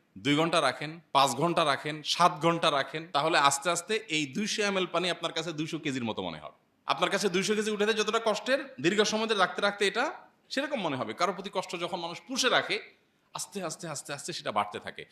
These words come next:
আর শয়তানের অনেক বড় একটা কাজের জায়গা হলো এইটা, শয়তান আপনাকে জেদি করবে,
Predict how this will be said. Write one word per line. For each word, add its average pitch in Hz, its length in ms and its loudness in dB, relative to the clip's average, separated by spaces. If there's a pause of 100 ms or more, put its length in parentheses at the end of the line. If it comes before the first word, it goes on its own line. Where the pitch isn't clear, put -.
(200)
আর 147 100 2
শয়তানের 208 600 8 (140)
অনেক 196 440 4
বড় 262 300 10
একটা 240 240 4
কাজের 196 320 6
জায়গা 190 240 6
হলো 180 120 6
এইটা, 165 480 6 (160)
শয়তান 226 440 10
আপনাকে 240 640 2 (140)
জেদি 190 340 8
করবে, 247 460 4